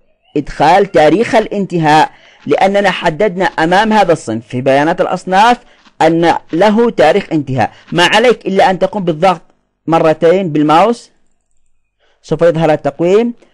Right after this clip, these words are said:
نقوم باختيار الشهر، السنة، اليوم، مثلًا سوف ينتهي بت-، بشهر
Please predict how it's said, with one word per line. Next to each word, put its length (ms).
نقوم 240
باختيار 540
الشهر، 600
السنة، 440
اليوم، 260
مثلًا 180
سوف 180
ينتهي 340
بت-، 300
بشهر 420